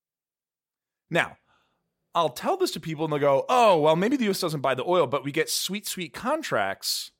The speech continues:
in Iraq to mine the oil." Do we? Oh, cool. Where did you read that? You didn't, right? There's this great, because it's not true, and I'll tell you about it in a sec. There's this great moment I love from Family Guy,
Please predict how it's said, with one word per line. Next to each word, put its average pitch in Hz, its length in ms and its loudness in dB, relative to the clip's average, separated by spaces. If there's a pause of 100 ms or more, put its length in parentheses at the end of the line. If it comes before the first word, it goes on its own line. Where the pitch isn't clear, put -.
(500)
in 240 160 0
Iraq 95 600 -6 (540)
to 156 380 0
mine 269 280 0
the 139 100 -2
oil." 80 300 -14 (600)
Do 113 220 -6
we? 320 320 -4 (400)
Oh, 277 160 0
cool. 156 460 0
Where 151 160 2
did 196 160 -2
you 202 60 -6
read 214 200 -4
that? 240 360 0 (340)
You 135 180 0
didn't, 139 360 0 (120)
right? 120 180 2
There's 160 160 -2
this 190 140 -4
great, 220 440 0 (380)
because 139 280 -2
it's - 200 -8
not 110 280 -2
true, 113 280 -2
and 107 80 -2
I'll 123 60 -2
tell 170 140 -4
you 156 80 -6
about 123 100 -2
it 110 40 0
in 101 40 -4
a - 40 -12
sec. 92 200 -8
There's 135 160 -6
this 147 140 -6
great 160 400 -2
moment 117 300 -2
I 107 40 0
love 101 180 0
from 101 140 -14
Family 98 320 -6
Guy, 82 380 -6